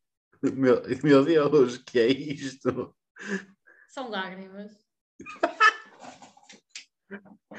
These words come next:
Speaker 1: Lágrimas voltarem a, a verter dos meus olhos de me rir tanto, não é? Porque
Speaker 2: Sem dúvida alguma que Zé Cabra inventou os micro-ondas minados.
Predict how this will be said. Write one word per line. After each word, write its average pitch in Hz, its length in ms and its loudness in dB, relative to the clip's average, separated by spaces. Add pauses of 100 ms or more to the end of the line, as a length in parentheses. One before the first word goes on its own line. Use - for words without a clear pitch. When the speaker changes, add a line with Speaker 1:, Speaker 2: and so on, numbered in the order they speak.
(440)
Speaker 1:
Lágrimas 165 560 4
voltarem 156 460 2
a, - 680 -6
a 131 40 2
verter 139 500 0
dos 131 100 -12
meus 127 280 0
olhos 147 400 2
de 143 80 -6
me 151 80 0
rir 170 280 -6
tanto, 190 460 0
não 135 180 -6
é? 113 240 -6 (380)
Porque 294 240 -2
Speaker 2:
Sem - 160 -8
dúvida 233 180 -4
alguma 220 400 -8
que 202 80 -16
Zé 208 220 -10
Cabra 202 640 -12
inventou 202 760 -12 (280)
os 196 100 -20
micro-ondas 190 560 -10
minados. 190 480 -14